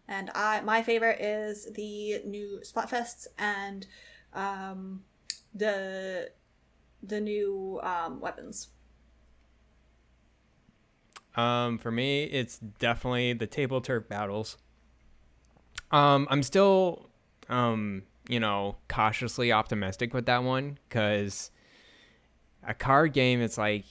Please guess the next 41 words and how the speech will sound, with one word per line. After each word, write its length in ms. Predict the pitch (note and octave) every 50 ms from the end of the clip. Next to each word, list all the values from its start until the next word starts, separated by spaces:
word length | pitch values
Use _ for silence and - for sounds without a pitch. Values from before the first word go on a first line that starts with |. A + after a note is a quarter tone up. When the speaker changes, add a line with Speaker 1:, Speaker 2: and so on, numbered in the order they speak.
| - -
Speaker 2:
either 360 | - A#2+ B2+ D3+ A#3 C4+ C4+ B3
it 20 |
works 340 | F3+ C#3 C3+ C#3 C#3 - -
or 200 | C3+ A#2+ A2 G#2
it 100 | G2+ F#2+
doesn't. 460 | - A2 G#2+ G2 G2 F#2+ F#2 - - -
Like, 540 | - A2 A2 G#2+ G#2+ G#2 G2+ G2+ F#2+ - - - _ -
sometimes 500 | - - C3+ C3+ A#2+ C#3 C3 C3 C#3 C#3
they 120 | C#3+ C3+
can 120 | A#2 A#2 A#2
be 100 | A#2 A2
rigged. 420 | G2 G2+ G#2+ A2+ C3+ D#3+ D#3+ D3+ - -
Sometimes 560 | - - - B2 A#2+ A#2+ A#2+ A#2+ A#2+ A#2 A2+
certain 240 | - G#2+ G#2 G#2+ G#2+
cards 260 | - A2 G#2+ G#2+ G#2
are 80 | A2 G2+
much 240 | G#2 G2+ G2 - -
better 220 | G2+ F#2+ G2 G#2
than 180 | G2+ G#2+ G2+ -
others. 600 | - F2+ F2+ F#2 G2+ B2 D#3 F3+ - - - - - D3+
And 220 | - G#2 G#2 G#2 -
so, 480 | - A2 G2 G2 G2 G2 F#2+ F#2+ - - - - - - - _ _ _ _ _ _ _ -
um, 360 | G#2+ G#2+ G#2+ G#2 G#2 G2+ G2 - -
it 120 | - A#2+
may 260 | A#2 A#2 A#2+ A#2+ B2 A2+
just 200 | A#2+ A2+ - -
not 300 | A#2 A2+ G#2+ G2+ - -
be 220 | A2 G#2+ G#2 G2+
a, 200 | F#2+ F#2 G#2+ A#2+ -
a 80 | A#2 A2+
fair 380 | - - - G#2+ G2+ G2 F#2+
game 380 | F#2 - F#2+ G2 F#2+ G2 G2+ -
in 200 | - G2 G2 F#2+
general. 540 | F2+ G2 F2+ F2+ F#2 G#2 C3 F3 G#3 - - - - - - - - - - -
Um, 580 | - A#2 A#2 A#2 A2+ A2 G#2+ G#2 G2+ G2+ G2 F#2+ - - - - - -
but 200 | - C#3+ C#3 C3+
I'm 160 | C3+ C3+ C3
very 280 | C3 C#3 C#3 C3+ C3 B2+
interested. 420 | A#2+ A#2 A#2+ A#2 - - - B2+ - -
I'm, 220 | B2+ C3+ C#3+ D#3
I'm 480 | D3 D3+ D3+ D3+ D#3 D3+ D3+ D#3 D#3